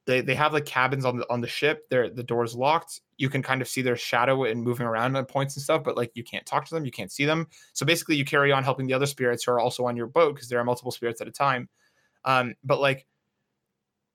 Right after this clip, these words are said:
it's an incredibly beautifully put together game, and, like, it just oozes love. Like, I can't recommend this game enough.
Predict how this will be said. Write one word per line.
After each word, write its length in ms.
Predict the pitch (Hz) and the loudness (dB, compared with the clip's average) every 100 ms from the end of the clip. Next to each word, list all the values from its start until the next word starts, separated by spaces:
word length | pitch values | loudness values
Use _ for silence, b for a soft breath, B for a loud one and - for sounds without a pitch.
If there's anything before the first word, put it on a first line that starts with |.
| _ _ _ _ _ _ _ _ - | _ _ _ _ _ _ _ _ 0
it's 320 | 160 165 - _ - | 2 2 -4 _ 2
an 420 | 139 135 127 127 - | 4 4 2 -4 -4
incredibly 920 | 139 131 - - 147 147 165 156 147 120 - | -2 -2 -2 -4 2 4 4 2 -4 -6 -10
beautifully 680 | 117 120 139 143 139 131 120 | -6 0 4 4 2 -2 -4
put 220 | - 123 | -2 -4
together 340 | 123 120 120 | -2 -2 -2
game, 360 | 117 104 120 151 | -4 -4 -2 0
and, 180 | 131 127 | 0 0
like, 240 | 117 - _ _ _ _ _ _ - | 0 -2 _ _ _ _ _ _ 0
it 120 | 147 | 0
just 380 | 151 170 170 - _ _ 160 | 4 2 0 -16 _ _ 2
oozes 720 | 165 143 147 120 110 - - _ | 4 6 4 2 -4 -12 -16 _
love. 500 | 123 123 117 110 - 127 | -4 0 0 -2 -6 2
Like, 200 | 127 - | 2 4
I 120 | 139 | 0
can't 440 | 139 147 156 160 - _ _ _ _ _ _ _ _ _ | 2 0 0 0 -8 _ _ _ _ _ _ _ _ _
recommend 500 | 156 147 143 131 135 | 0 2 4 2 2
this 120 | 139 | 0
game 220 | - 131 123 | 0 0 0
enough. 420 | 113 123 214 | 2 2 2